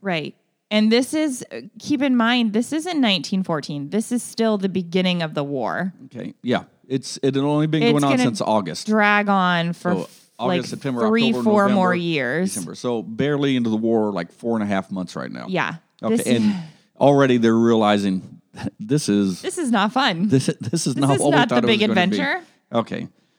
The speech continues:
Speaker 2: So what happened now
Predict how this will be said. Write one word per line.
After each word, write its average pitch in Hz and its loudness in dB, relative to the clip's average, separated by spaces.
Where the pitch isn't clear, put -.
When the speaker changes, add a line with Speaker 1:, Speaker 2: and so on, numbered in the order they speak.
Speaker 2:
So - 0
what 156 0
happened 147 2
now 110 0